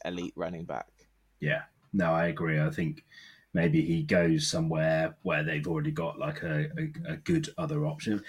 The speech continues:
Speaker 2: Maybe he sort of slips into that Jamal Williams, David Montgomery role.
Speaker 1: Yeah,
Speaker 2: Where you
Speaker 1: so
Speaker 2: bring him in as the, the pounder to get the ball over the line, um,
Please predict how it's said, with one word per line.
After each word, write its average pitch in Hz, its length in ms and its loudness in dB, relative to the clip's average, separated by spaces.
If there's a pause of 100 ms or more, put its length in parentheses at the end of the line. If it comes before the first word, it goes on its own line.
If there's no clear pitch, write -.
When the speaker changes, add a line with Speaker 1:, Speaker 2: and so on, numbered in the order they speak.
(140)
Speaker 2:
Maybe 131 220 10
he 104 100 8
sort 98 200 2
of - 40 -4
slips - 300 0
into 92 240 2
that 90 160 2
Jamal 90 340 4
Williams, 87 380 4
David 87 260 4
Montgomery 82 640 -2
role. 73 320 -4 (140)
Speaker 1:
Yeah, 95 420 0
Speaker 2:
Where 80 140 0
you 82 160 4
Speaker 1:
so - 100 -2
Speaker 2:
bring 92 160 6
him 82 140 2
in 87 180 2
as 80 220 -2
the, 82 340 0
the 80 80 -10 (120)
pounder 82 500 0
to - 160 -14
get - 160 -8
the - 80 -20
ball 78 280 -4
over 78 200 -8
the 78 80 -6
line, 76 340 -2 (280)
um, 76 440 -4